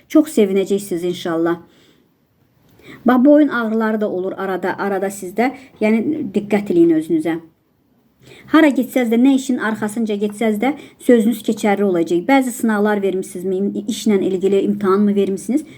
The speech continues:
İnşallah uğurla keçmisiniz, keçəcəksiniz də bəzilərindən. Bu həftə gözəl bir iş təklifi olacaq sizə. Ayağınızın altında artanlar var, sizi istəməyənlər var. Bunu siz hiss eləyirsiniz, amma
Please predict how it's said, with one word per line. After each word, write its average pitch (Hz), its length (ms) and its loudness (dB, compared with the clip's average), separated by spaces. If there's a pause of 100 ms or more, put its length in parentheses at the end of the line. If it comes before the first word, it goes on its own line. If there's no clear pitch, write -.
(160)
İnşallah 254 520 2
uğurla 208 440 2
keçmisiniz, 185 560 -6
keçəcəksiniz 202 640 -4
də 175 120 0
bəzilərindən. 160 680 0 (4000)
Bu 277 140 6
həftə 262 300 2
gözəl 226 320 0
bir 220 140 -2
iş - 120 -16
təklifi 180 320 -6
olacaq 165 360 -4
sizə. 165 300 -4 (3250)
Ayağınızın 262 440 4
altında 226 360 0
artanlar 214 440 0
var, 196 100 -2
sizi 214 200 -6
istəməyənlər 190 760 0
var. 220 160 -2
Bunu 233 200 0
siz 247 240 -8
hiss 247 240 -4
eləyirsiniz, 220 500 0
amma 247 220 2